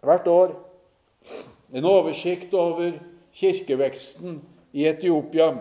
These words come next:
Det er så du kunne ta pusten av en. Det er femti tusen nye kristne hvert år,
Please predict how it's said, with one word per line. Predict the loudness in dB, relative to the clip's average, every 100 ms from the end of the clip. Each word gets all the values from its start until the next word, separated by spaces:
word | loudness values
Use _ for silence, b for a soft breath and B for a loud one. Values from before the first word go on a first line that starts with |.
| -14 -20 -20 -20 _ -20 -20 -20 -6
Det | 0
er | 2 2
så | -2
du | -2
kunne | -2 -6 -4 -2
ta | -2
pusten | -2 -8 -10 -2
av | 0 0
en. | -2
Det | 2
er | 2 0
femti | -6 -8 -8 -12 -8 -8 -6
tusen | -10 -10 -14 -16 -12
nye | -10 -8 -10
kristne | -10 -12 -12 -16 -12 -6
hvert | -6 -4 -6
år, | -6